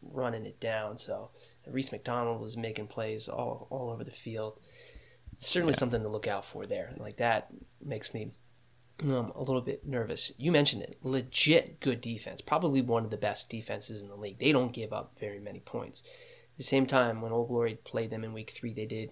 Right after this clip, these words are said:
Speaker 1: score thirty-one points on them. Granted, New England, there were a couple times when they were short a man, but, um, if there is a team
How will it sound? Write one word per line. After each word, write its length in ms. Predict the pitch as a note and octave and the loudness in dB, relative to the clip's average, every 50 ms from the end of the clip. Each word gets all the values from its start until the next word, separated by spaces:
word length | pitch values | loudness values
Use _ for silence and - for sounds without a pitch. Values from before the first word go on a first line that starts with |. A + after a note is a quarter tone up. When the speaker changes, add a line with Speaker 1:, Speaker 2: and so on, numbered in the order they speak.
| - - - | -12 -10 -6
Speaker 1:
score 360 | - - - B2 A2+ A2 A2+ A2 | -4 -4 -4 -4 -4 -6 -6 -4
thirty-one 460 | - A#2+ A#2 A2+ A2 A2 G#2+ A2 A#2 | -2 -2 -2 0 -2 -4 -4 -6 -6
points 340 | - - A2+ A2+ A2+ - C3 | -6 -6 -6 -4 -2 0 2
on 160 | B2+ C3+ D3 | 2 2 2
them. 500 | D#3 D#3+ F3 F#3 F#3+ F#3+ F#3+ F#3+ D#3+ B2+ - | 2 0 0 0 -2 -6 -8 -10 -10 -12 -6
Granted, 360 | - A#2+ A2+ A2+ A2 A2 G#2 A#2 | -4 -2 -2 -2 -2 -4 -4 -4
New 140 | A#2+ A2+ | -2 -2
England, 640 | A2+ A#2 A2+ A2+ A2+ A2+ A2 A2 - D#3+ C3 B2+ - - | -2 0 0 0 0 -2 -4 -6 -8 -10 -12 -14 -14 -12
there 140 | - B2+ A#2 | -8 -6 -6
were 80 | A2 G#2+ | -6 -6
a 20 | |
couple 160 | - A2+ - | -8 -8 -10
times 380 | - - A#2 A2 G#2+ A2 A2+ A2+ | -4 -2 -2 0 0 -2 -4 -6
when 100 | A2 A2 | -6 -6
they 100 | A2 A2 | -6 -6
were 120 | G#2+ G#2 | -6 -4
short 340 | G#2+ - - - C3+ C3 C3 | -2 -2 -2 2 2 2 2
a 40 | C#3 | 2
man, 340 | C#3+ D3+ D#3 D#3+ D#3+ D#3+ D3 - - - - | 2 0 0 0 -2 -4 -8 -10 -14 -8 -4
but, 320 | - G#2+ G#2+ G#2+ - - - - - - - | -2 -2 -2 -2 -4 -8 -14 -20 -20 -10 -6
um, 380 | C#3 B2 A#2 A#2 A2+ B2 C#3 G3+ - - | -2 -2 -2 -2 -4 -6 -8 -12 -12 -8
if 200 | - B2+ A#2+ - | -8 -8 -6 0
there 200 | - C#3 C#3+ D3+ | 4 4 6 6
is 100 | D3+ C3 | 4 2
a 60 | - - | 0 -4
team 580 | - - - - F3 F3 F3 D#3+ A#2 - - | -8 -10 -8 -6 -4 -4 -2 -2 -4 -4 -6